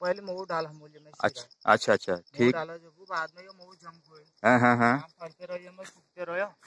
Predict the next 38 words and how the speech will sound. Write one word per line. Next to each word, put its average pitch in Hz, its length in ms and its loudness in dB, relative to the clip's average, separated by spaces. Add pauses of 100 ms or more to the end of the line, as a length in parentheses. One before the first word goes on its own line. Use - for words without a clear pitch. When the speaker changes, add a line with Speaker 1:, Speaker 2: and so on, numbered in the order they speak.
(120)
Speaker 2:
अच्छा। 113 320 8
Speaker 1:
हम, 185 140 4
हम 185 200 0
झाड़ 151 280 -6
पताल 165 360 -4
छानते 170 380 -12
रहो। 139 180 -16 (960)
Speaker 2:
झाड़ 117 320 4
पताल 143 300 4
तो 135 100 -4
खैर 151 220 4
छानने 131 320 6
जरूरत 120 220 4
नहीं 131 100 6
पड़े 120 220 2
तुम्हें। 123 160 2
अच्छा, 123 220 2
Speaker 1:
हाँ। 117 80 -2
Speaker 2:
वह 147 160 8
बात 135 220 6
भी 143 140 -4
क्या 139 100 4
Speaker 1:
बाद - 80 8
Speaker 2:
नाम 131 100 4
को - 60 -4
Speaker 1:
में 131 60 2
Speaker 2:
नहीं। 156 100 2
Speaker 1:
जब - 60 4
Speaker 2:
अच्छा, - 180 8
Speaker 1:
है, 196 200 2
जब 190 100 -14
वो 208 100 -12
Speaker 2:
चलो 175 140 6
Speaker 1:
सूख 170 80 -2
Speaker 2:
कोई 165 100 4
बात 139 160 6
Speaker 1:
गए, 135 60 0
Speaker 2:
ना। 139 80 2